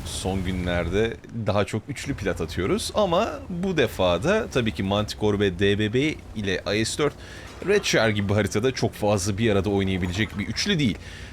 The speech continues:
Manticore burada D B B'ye nişan verecek şekilde bir spotuna gidiyor. Selçuk'umuz, "Ben zaten sizi satıyorum, ağır tank hattına gidiyorum." dedim ve buraya da geçiyorum. Seviye sekiz oyun olması önemli. Bu yüzden her maçta bu performansı beklemeyin.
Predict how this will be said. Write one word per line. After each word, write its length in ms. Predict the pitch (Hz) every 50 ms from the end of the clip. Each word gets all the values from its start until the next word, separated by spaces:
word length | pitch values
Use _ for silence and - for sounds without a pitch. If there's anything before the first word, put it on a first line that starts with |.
| - - - - 320
Manticore 520 | 226 202 185 143 - - - 113 107 101
burada 220 | 101 98 101 98 95
D 160 | 101 95 92
B 140 | 95 92 87
B'ye 300 | 90 90 87 90 82 85 85 - - -
nişan 520 | 127 123 117 - - 120 104 92 87 85 85
verecek 320 | 92 90 90 85 95 90
şekilde 420 | - - 92 - - 85 82 85 80
bir 220 | 82 78 65 53 - - -
spotuna 500 | - - - - - 104 - 104 107 101
gidiyor. 360 | 90 87 85 101 110 156 196 185 -
Selçuk'umuz, 640 | - - - 117 101 92 - - 113 127 175 - -
"Ben 100 | 127 113
zaten 280 | 98 98 98 - 110 98
sizi 260 | - - 104 101 95
satıyorum, 480 | - - 107 98 - 123 110 110 120 127 - - - - - - - -
ağır 180 | 240 226 214
tank 260 | 190 - 123 101 -
hattına 280 | 92 87 - - 85 82
gidiyorum." 400 | 80 80 71 82 82 82 85 82
dedim 280 | 90 101 165 196 185 147 113
ve 260 | 113 113 123 123 113
buraya 260 | 107 113 117 104 98 110
da 40 |
geçiyorum. 500 | 135 120 110 101 - - - 104 82 80 - - - - -
Seviye 480 | - - - - 131 139 165 196 208
sekiz 540 | 196 - - - - 156 151 - 220 196 160
oyun 280 | - 123 120 110 107 107
olması 460 | 98 98 101 104 113 107 - - -
önemli. 460 | 208 180 147 120 107 98 87 78 76 71 - - - - -
Bu 120 | 156 147 135
yüzden 320 | 127 113 117 120 113 101 - - - -
her 220 | - 151 160 151
maçta 440 | 123 107 98 92 - - - 110 98
bu 80 | 101 95
performansı 800 | - - 98 92 - - 95 90 90 90 98 110 - 147 127
beklemeyin. 540 | 110 95 87 - - 90 82 78 85 110 170